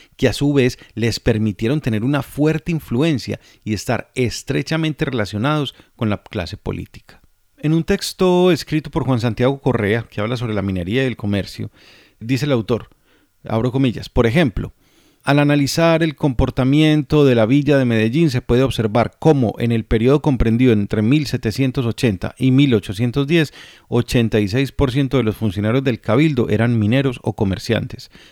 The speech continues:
situación que muestra una clara participación de las élites económicas en los cargos del poder".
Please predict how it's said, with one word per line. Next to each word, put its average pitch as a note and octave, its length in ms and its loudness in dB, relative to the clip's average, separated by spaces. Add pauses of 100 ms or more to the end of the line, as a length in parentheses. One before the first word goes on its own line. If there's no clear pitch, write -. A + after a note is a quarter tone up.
situación G#2+ 580 -4
que D3 120 -2
muestra C#3+ 420 0
una G2 140 -2
clara A#2+ 280 0
participación C3 640 0
de C3 80 0
las A#2+ 180 -2
élites G#2+ 380 -4
económicas C3 680 0
en A2+ 100 -2
los G#2 160 -2
cargos F2+ 360 -4
del F#2 120 -4
poder". C3 400 -2